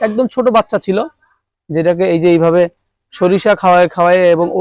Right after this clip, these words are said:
আমি খাওয়াইছি, ওর মা খাওয়াইছে, খাওয়ায় খাওয়ায় কিন্তু এটা এইভাবে মাশাআল্লাহ আল্লাহর রহমতে এটা বেঁচে গেছে, বড় হইছে এবং এই বাসাটারে ও আপন করে নিছে। এই ঘুঘুর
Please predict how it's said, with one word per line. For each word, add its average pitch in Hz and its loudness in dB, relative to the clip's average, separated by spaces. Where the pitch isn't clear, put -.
আমি 180 -4
খাওয়াইছি, 180 -2
ওর 180 0
মা 156 0
খাওয়াইছে, 165 -6
খাওয়ায় 160 -4
খাওয়ায় 170 -8
কিন্তু 170 -8
এটা 165 -6
এইভাবে 160 -4
মাশাআল্লাহ 160 -2
আল্লাহর 156 -2
রহমতে 156 -8
এটা 156 -6
বেঁচে 175 -4
গেছে, 160 -4
বড় 156 -2
হইছে 143 -8
এবং 165 -4
এই 165 0
বাসাটারে 160 -2
ও - 0
আপন 165 -8
করে 151 -6
নিছে। 143 -12
এই 196 0
ঘুঘুর 175 -4